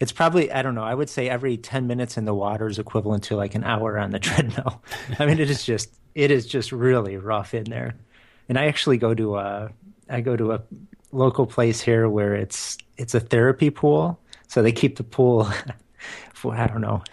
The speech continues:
I, I don't know what the temperature is. It's warm in there. It's not quite sauna. Um, so yeah, it's, it's extra challenging. So at least you feel like you're, you're working really hard 'cause you're <laughs> sw-, you're sweating like a pig. Uh,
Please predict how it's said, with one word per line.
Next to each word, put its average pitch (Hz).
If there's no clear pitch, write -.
I, -
I -
don't -
know 131
what 117
the 117
temperature 107
is. 113
It's 120
warm 98
in 101
there. 113
It's 113
not 117
quite 117
sauna. 110
Um, 107
so 117
yeah, 110
it's, 120
it's 131
extra 131
challenging. 104
So 120
at 127
least 143
you 127
feel 117
like 107
you're, 110
you're 123
working 113
really 113
hard 110
'cause 113
you're 120
<laughs> -
sw-, -
you're 156
sweating 147
like 113
a 123
pig. 107
Uh, 107